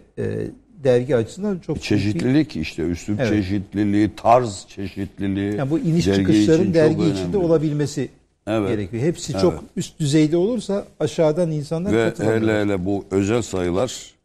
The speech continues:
Speaker 2: mesela zaten Ufukların Efendileri diye bitirmişsiniz işi. Yani, e,
Speaker 1: <laughs> Kitap
Speaker 2: ke-,
Speaker 1: adı.
Speaker 2: keşke benim aklıma gelseydi bu. Ben bunu alelacele kitap yapayım.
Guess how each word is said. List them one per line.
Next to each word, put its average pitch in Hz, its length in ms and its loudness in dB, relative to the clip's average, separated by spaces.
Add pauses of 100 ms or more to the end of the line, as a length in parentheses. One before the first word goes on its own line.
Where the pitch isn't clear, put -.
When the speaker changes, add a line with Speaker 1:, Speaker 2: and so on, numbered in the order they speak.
(500)
Speaker 2:
mesela 95 480 0
zaten 104 420 0 (400)
Ufukların 107 540 -2
Efendileri 92 720 -2
diye 104 240 0
bitirmişsiniz 87 840 -4
işi. 82 240 -4
Yani, 87 480 0 (920)
e, 76 180 -2
Speaker 1:
<laughs> - 20 -2
Kitap 135 220 2
Speaker 2:
ke-, - 80 2
Speaker 1:
adı. 110 160 0
Speaker 2:
keşke 110 440 0
benim 117 260 2
aklıma 110 420 0
gelseydi 78 680 -4
bu. 78 140 -6 (400)
Ben 104 180 2
bunu 104 220 0
alelacele 101 600 2
kitap 92 400 -4
yapayım. 95 460 -2